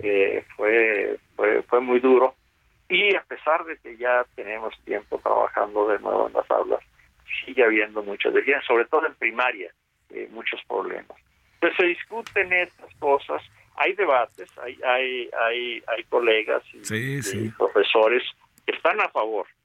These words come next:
Speaker 1: No, no todo es, eh, es crítica, que le ven perspectivas y que dicen, bueno, también es parte que nosotros hagamos nuestro trabajo, que nos pongamos las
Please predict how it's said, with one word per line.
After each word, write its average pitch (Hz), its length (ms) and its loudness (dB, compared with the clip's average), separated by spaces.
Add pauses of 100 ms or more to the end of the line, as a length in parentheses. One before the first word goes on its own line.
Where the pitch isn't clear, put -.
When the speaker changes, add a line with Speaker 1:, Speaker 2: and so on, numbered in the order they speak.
(340)
Speaker 1:
No, 120 160 -14
no 135 180 0 (100)
todo 143 300 6
es, 131 80 0 (140)
eh, 117 260 -4
es - 140 -12
crítica, 113 540 -6 (600)
que 131 100 2
le 123 140 4
ven 175 220 0
perspectivas 127 720 -6
y 107 80 -12
que 120 80 -4
dicen, 120 200 0
bueno, 170 300 -2 (140)
también 127 380 -2
es 135 140 -4
parte 131 520 -2
que 107 120 -8
nosotros 113 560 0 (400)
hagamos 123 440 -2
nuestro 110 280 -12
trabajo, 120 640 2
que 110 80 -10
nos 104 140 -8
pongamos 113 480 -4
las 104 100 0